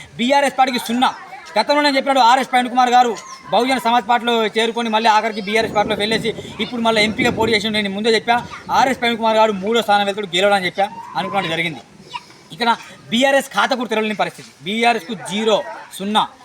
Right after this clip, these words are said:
ఇక్కడికైనా కేటీఆర్ గారి బలుపు, కేసీఆర్ గారి బలుపు, కల్వకుంట్ల కుటుంబం యొక్క బలుపు తగ్గాలి,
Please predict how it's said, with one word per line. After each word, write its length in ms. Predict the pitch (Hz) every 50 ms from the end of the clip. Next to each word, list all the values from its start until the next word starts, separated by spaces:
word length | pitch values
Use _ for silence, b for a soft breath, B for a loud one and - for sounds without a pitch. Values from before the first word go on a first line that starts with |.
| - - - -
ఇక్కడికైనా 560 | 214 208 - 277 277 269 262 254 254 269 254
కేటీఆర్ 500 | - - - 214 233 247 247 254 247 240
గారి 140 | 240 240 220
బలుపు, 300 | 180 202 220 214 214 233
కేసీఆర్ 420 | - - 202 220 220 226 233 220
గారి 160 | 214 214 202
బలుపు, 140 | 190 220 208
కల్వకుంట్ల 360 | - 196 208 226 208 220 220
కుటుంబం 240 | 196 - 190 - 220
యొక్క 120 | 220 202 202
బలుపు 280 | 165 185 208 226 202
తగ్గాలి, 500 | - 214 185 180 180 202 190 180 175 139